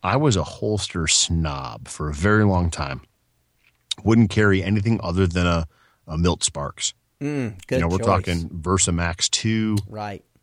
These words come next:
Speaker 1: Um,
Speaker 2: Stiff.
Speaker 1: mouth stays open,
Speaker 2: Yeah,
Speaker 1: very
Speaker 2: stiff.
Speaker 1: stiff, well
Speaker 2: Yeah.
Speaker 1: made. But man, I'll tell you what, <laughs> in, a, in Ohio, I know it's, it's not North Carolina, I know it's not Louisiana,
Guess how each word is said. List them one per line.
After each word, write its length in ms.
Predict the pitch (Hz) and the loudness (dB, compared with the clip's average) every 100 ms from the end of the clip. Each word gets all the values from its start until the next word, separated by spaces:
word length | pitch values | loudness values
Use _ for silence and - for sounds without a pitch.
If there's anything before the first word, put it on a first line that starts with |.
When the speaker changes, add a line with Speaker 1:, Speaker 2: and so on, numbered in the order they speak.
| _ | _
Speaker 1:
Um, 520 | 82 85 76 71 69 - | -8 -6 -6 -8 -10 -10
Speaker 2:
Stiff. 160 | - 90 | -4 0
Speaker 1:
mouth 340 | 85 92 90 | 4 2 2
stays 460 | - - 92 85 - - | 0 0 2 2 0 0
open, 380 | 104 104 107 | -2 2 4
Speaker 2:
Yeah, 180 | 104 120 | 4 4
Speaker 1:
very 140 | 82 78 | 2 -2
Speaker 2:
stiff. 200 | 78 104 | -2 -2
Speaker 1:
stiff, 580 | 101 - 110 98 92 | -2 0 2 2 0
well 260 | 78 78 73 | -4 -2 -2
Speaker 2:
Yeah. 60 | 76 | 2
Speaker 1:
made. 580 | 95 107 107 104 98 95 _ _ _ _ _ _ _ - | 4 6 6 6 4 -2 _ _ _ _ _ _ _ -16
But 100 | - | -6
man, 320 | 101 147 156 | -2 0 2
I'll 120 | 190 | 0
tell 160 | - 214 | 0 0
you 140 | 196 | 2
what, 320 | 92 90 90 - _ - - - | 2 2 2 0 _ -14 -12 -12
<laughs> 400 | - - - - | -14 -18 -10 0
in, 120 | 107 | 0
a, 100 | 95 - | 0 -2
in 100 | 95 | -2
Ohio, 600 | 85 80 - 117 139 160 - _ _ _ _ | 0 -2 -2 0 2 2 -2 _ _ _ _
I 100 | 87 | -4
know 200 | 90 123 | 0 2
it's, 200 | 165 - - | 2 0 -4
it's 200 | 92 101 | -4 0
not 180 | 107 | 0
North 220 | - 104 90 | 2 0 0
Carolina, 400 | 92 80 78 80 | -2 -2 -4 -2
I 60 | |
know 180 | 87 120 | 0 2
it's 120 | 123 | 2
not 200 | 110 90 | 0 -2
Louisiana, 680 | 87 87 80 78 85 67 | -2 0 0 -2 -4 -4